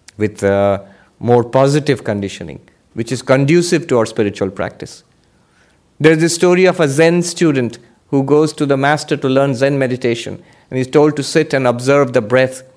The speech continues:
and observe what goes on in the mind. And the student says, "I can't do it, master." "Why not?"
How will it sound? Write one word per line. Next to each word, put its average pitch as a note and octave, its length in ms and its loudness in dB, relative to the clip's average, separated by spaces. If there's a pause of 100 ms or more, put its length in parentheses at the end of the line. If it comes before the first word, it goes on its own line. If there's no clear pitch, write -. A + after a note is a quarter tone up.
(440)
and B2 160 0
observe C3 440 2
what B2 160 0
goes C3+ 240 2
on C3+ 120 0
in B2+ 120 -4
the B2 80 0
mind. A#2 400 -4 (580)
And F3 80 0
the F#3 80 2
student G#3+ 360 2
says, A3 180 2
"I A3 80 2
can't A3+ 320 2
do B3 120 4
it, B3+ 140 0
master." F#3+ 380 0
"Why G3 160 4
not?" A#3 340 0